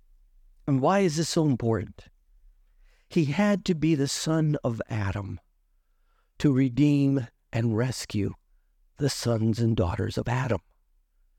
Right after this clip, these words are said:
The Apostle Paul made the comparison between the first Adam and the second Adam, Jesus, in, in Romans chapter five.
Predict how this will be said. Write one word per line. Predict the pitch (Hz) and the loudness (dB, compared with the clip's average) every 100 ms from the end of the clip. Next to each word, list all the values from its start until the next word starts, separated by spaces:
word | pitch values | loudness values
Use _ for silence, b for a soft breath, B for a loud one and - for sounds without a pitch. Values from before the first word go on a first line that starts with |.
| _ _ _ _ _ _ _ _ _ _ _ _ _ _ _ _ | _ _ _ _ _ _ _ _ _ _ _ _ _ _ _ _
The | - | -8
Apostle | - 143 127 117 | -2 0 0 -4
Paul | - 135 120 110 - _ _ _ _ _ _ _ | -2 0 0 -2 -8 _ _ _ _ _ _ _
made | 120 135 | 0 2
the | 123 | 0
comparison | - 120 143 131 123 120 | -2 -2 0 -2 -2 -2
between | 107 117 117 | -2 0 0
the | 110 | 0
first | - 139 - | 0 -2 0
Adam | 113 113 110 113 - | -2 0 -2 -4 -4
and | 120 117 | -4 -2
the | 113 | -2
second | - - 117 | -2 -2 -2
Adam, | - 101 110 | -2 -2 -2
Jesus, | 110 117 107 101 - B | -2 -2 -2 -6 -8 B
in, | - 127 - B | -2 0 -2 B
in | 123 | 0
Romans | 123 127 117 104 | 2 2 0 -2
chapter | - 123 110 | -4 -6 -6
five. | - 117 104 101 - | -6 -4 -2 -4 -8